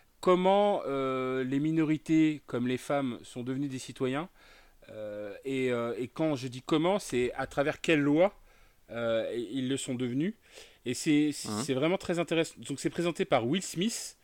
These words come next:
Speaker 1: euh, et, euh,
Speaker 2: D'accord.
Speaker 1: il y a énormément d'intervenants, euh, parce que à chaque fois qu'il, il, en fait, au lieu de, de faire parler par des voix off,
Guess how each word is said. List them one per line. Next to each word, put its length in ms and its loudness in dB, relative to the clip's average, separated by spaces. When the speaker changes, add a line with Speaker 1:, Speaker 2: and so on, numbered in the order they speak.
Speaker 1:
euh, 540 4
et, 260 2
euh, 80 2
Speaker 2:
D'accord. 180 4
Speaker 1:
il 60 -2
y 40 4
a 100 0
énormément 520 6
d'intervenants, 800 2
euh, 460 0
parce 260 -8
que 260 -4
à 60 -2
chaque 160 -4
fois 140 -2
qu'il, 180 -10
il, 640 -12
en 120 -6
fait, 320 -4
au 80 2
lieu 180 0
de, 320 0
de 80 -2
faire 180 0
parler 320 4
par 180 0
des 120 2
voix 280 2
off, 340 -4